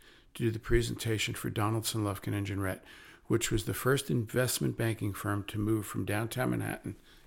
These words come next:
to midtown Manhattan. His was a thirty-five million dollar project where every nickel was watched and they were cutting corners and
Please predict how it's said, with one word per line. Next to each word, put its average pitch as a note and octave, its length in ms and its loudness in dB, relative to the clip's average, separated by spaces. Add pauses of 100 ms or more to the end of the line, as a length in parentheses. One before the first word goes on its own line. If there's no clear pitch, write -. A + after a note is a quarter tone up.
(120)
to B2 80 -4
midtown A2 400 -2
Manhattan. G2 400 -8 (640)
His E3 280 8
was D3 180 6
a A#2+ 80 4
thirty-five C3+ 680 2
million A#2 360 4
dollar G#2 520 0 (260)
project G#2 720 0 (360)
where - 220 0
every C#3 340 4
nickel B2 540 4
was A2+ 220 2
watched G#2+ 580 2
and G#2+ 180 0
they A2+ 120 6
were G#2+ 160 2
cutting - 340 -4
corners A2 560 0
and G#2 220 -2